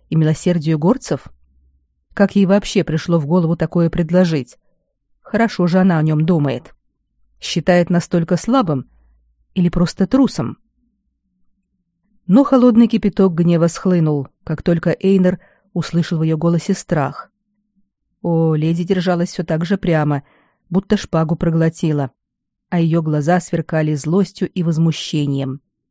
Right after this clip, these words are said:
Но голос... Она боялась. Самое глупое, что боялась она не за себя, а за него. За мужчину, воина.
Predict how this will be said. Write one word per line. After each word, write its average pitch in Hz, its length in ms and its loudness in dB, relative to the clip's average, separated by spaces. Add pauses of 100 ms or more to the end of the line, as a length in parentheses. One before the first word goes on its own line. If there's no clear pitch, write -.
(360)
Но 160 220 0
голос... 202 600 0 (680)
Она 151 220 0
боялась. 165 640 -2 (680)
Самое 180 440 0
глупое, 156 520 -2 (460)
что - 220 -6
боялась 160 480 0
она 165 180 2
не 165 100 0
за 165 100 -2
себя, 151 520 -2 (400)
а 160 100 -2
за 147 120 -2
него. 160 440 0 (580)
За 160 220 0
мужчину, 175 680 0 (280)
воина. 165 640 0